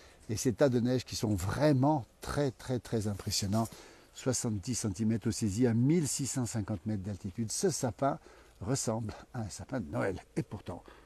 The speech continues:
nous ne sommes que le onze novembre. Regardez là-haut, on voit quelqu'un qui est en train de fraiser avec sa fraise à neige.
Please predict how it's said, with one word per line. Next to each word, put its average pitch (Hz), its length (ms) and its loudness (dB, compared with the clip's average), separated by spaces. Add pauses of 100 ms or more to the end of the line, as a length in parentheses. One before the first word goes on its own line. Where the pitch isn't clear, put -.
(180)
nous 127 80 2
ne 107 120 0
sommes 139 300 0 (240)
que 139 80 6
le 143 260 8
onze 156 220 4
novembre. 147 420 4 (320)
Regardez 139 220 4
là-haut, 131 220 6
on 127 60 4
voit 127 180 2
quelqu'un 127 360 0
qui 135 120 -2
est - 100 -4
en 120 60 -2
train 127 140 -4
de 123 40 2
fraiser 123 500 0
avec 104 200 -8
sa 98 180 -8
fraise 151 400 -4
à 117 60 -2
neige. 110 340 -4